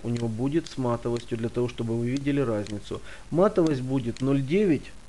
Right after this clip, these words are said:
иначе разница будет слишком существенна. И, конечно, качество матовости доведём до десяти, чтобы хоть как-то получить приемлемый результат.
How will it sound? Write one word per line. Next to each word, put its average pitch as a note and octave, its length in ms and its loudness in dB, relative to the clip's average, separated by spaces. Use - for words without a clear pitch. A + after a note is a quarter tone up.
иначе C3 340 -2
разница C#3+ 480 0
будет B2+ 340 -2
слишком B2+ 440 -2
существенна. A#2+ 680 -4
И, D3 80 -2
конечно, D#3 400 6
качество C#3 480 2
матовости A2+ 640 -2
доведём A2 440 -2
до G#2 60 -8
десяти, B2+ 680 -6
чтобы B2 320 -4
хоть - 200 -6
как-то F3 340 2
получить A#2 460 -2
приемлемый B2+ 480 -2
результат. A2+ 420 -6